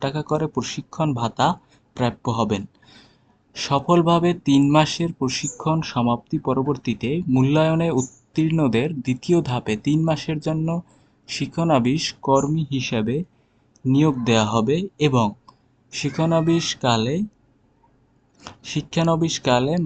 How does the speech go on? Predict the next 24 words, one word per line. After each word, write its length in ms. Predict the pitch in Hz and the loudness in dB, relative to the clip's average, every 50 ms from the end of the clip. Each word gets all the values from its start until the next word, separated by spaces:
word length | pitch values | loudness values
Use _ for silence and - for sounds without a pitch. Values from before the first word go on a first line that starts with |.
| 131 127 | 0 0
মাসিক 380 | 120 127 - - - 175 170 - - | 0 0 -2 -4 -4 -4 -4 -2 2
মোট 240 | 139 127 127 139 131 123 120 - | 4 4 6 4 4 0 -2 -2
বেতন, 400 | 123 120 - - 131 117 110 131 160 180 - _ _ _ _ _ - | -4 -4 -2 -2 0 0 0 0 -2 -4 -6 _ _ _ _ _ -6
লাঞ্চ 380 | 123 127 127 139 147 156 147 - 131 | -4 -2 0 0 0 -2 -2 -4 -6
ভাতা 380 | 113 113 117 107 - - 117 135 165 - - | -4 -2 -2 -2 -2 -2 0 0 -2 -4 -6
ও 80 | - 131 139 139 | -6 -4 -2 0
মোবাইল 420 | 131 131 131 131 147 147 151 151 151 147 | 2 2 2 4 4 4 4 2 2 2
বিল 180 | 151 156 160 147 - - | 0 0 0 -2 -2 -2
সহ 180 | - 117 107 - 127 147 180 - _ _ _ _ _ _ _ _ _ _ _ _ _ _ - | -2 -2 -2 -2 -4 -4 -4 -6 _ _ _ _ _ _ _ _ _ _ _ _ _ _ 0
পঁচিশ 360 | 143 143 135 - - 165 151 - | 0 0 2 0 -2 -4 -4 -2
হাজার 300 | - 165 156 165 165 165 | -2 -2 0 0 0 0
সাতশো 420 | 160 - - 135 120 - - - 127 | -2 -4 -4 -6 -6 -6 -6 -6 -4
পঞ্চাশ 420 | 120 131 127 127 127 - 156 139 - - | -2 0 0 0 0 -2 -4 -6 -6 -4
টাকা, 280 | - 135 123 - - 139 147 | -4 -4 -4 -4 -4 -6 -6
যা 200 | 135 120 127 117 | -4 -2 -2 -2
চাকরির 600 | 117 - - 127 127 - - 151 151 160 160 165 147 127 | -2 -4 -6 -8 -8 -8 -8 -6 -4 -4 -4 -2 -2 0
নিয়মিতকরণের 880 | 127 123 127 135 143 139 - 156 - - 156 156 156 160 160 156 156 - - | 0 0 0 -2 -2 -4 -6 -6 -4 -2 0 0 0 0 0 -2 -4 -4 -4
পর 200 | 120 104 101 - - - _ _ _ _ _ _ _ _ - | -2 -2 -2 -4 -8 -14 _ _ _ _ _ _ _ _ -4
লাঞ্চ 320 | 131 131 135 143 151 143 123 - 147 | 0 2 4 4 4 2 0 -4 -4
ভাতা, 280 | 147 151 - - 165 160 | -4 -4 -2 -2 0 0
মোবাইল 360 | 147 127 117 113 123 127 127 131 | 0 0 0 0 0 0 0 -2
বিল 220 | 131 147 156 160 151 - | -2 -2 -2 -4 -4 -4
ও 120 | - 117 113 107 - - _ _ _ _ _ _ _ - - - - - _ - | -4 -2 -2 -2 -4 -8 _ _ _ _ _ _ _ -20 -20 -20 -20 -20 _ -14
সিপিএফ 600 | - - - 160 151 - - 185 175 156 139 131 | -10 -4 -2 -2 -2 -2 -2 0 2 2 0 0